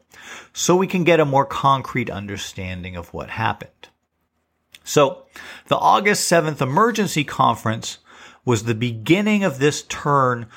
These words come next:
toward vigorous promotion of armed revolution against the Kuomintang. And the spearhead of this effort was to be something called the Autumn Harvest Uprising.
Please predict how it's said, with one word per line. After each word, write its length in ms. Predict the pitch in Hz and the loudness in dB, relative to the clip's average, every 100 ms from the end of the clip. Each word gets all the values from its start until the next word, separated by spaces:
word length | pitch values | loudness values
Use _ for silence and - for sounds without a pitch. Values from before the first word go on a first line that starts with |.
| - - | -18 -4
toward 280 | 131 117 | 2 2
vigorous 580 | 101 101 147 151 143 139 | 2 2 2 4 2 2
promotion 560 | - 139 113 107 - 110 | -2 -2 0 0 -2 -6
of 120 | 104 | -4
armed 340 | 92 98 98 | 0 2 2
revolution 640 | 92 92 95 107 123 - 107 | -2 -2 -2 0 0 0 -6
against 320 | 101 87 - | -6 -8 -8
the 80 | 98 | -8
Kuomintang. 800 | 90 80 85 117 120 78 85 90 _ _ _ _ - - - | -8 -8 -4 2 2 2 -6 -20 _ _ _ _ -20 -20 -8
And 160 | 107 104 | -6 -4
the 80 | |
spearhead 760 | 107 - - 202 240 240 202 151 | -2 -4 -2 2 4 4 4 4
of 140 | 107 | 2
this 220 | 113 - | -2 -2
effort 520 | - 98 - 92 - _ _ _ _ - | -2 -2 -2 -4 -6 _ _ _ _ -2
was 180 | 120 120 | 0 0
to 120 | 131 | 0
be 140 | 147 | 0
something 480 | 156 - 151 147 160 | 0 0 -2 -2 -4
called 520 | - - 127 120 117 - _ - | -4 0 4 4 0 -10 _ -4
the 140 | - - | -4 0
Autumn 360 | 104 110 120 120 | 2 2 2 -2
Harvest 640 | - - 110 104 107 - - | -4 -2 -2 -2 -6 -8 -8
Uprising. 720 | - 113 90 90 - - | -6 -2 -4 -4 -10 -16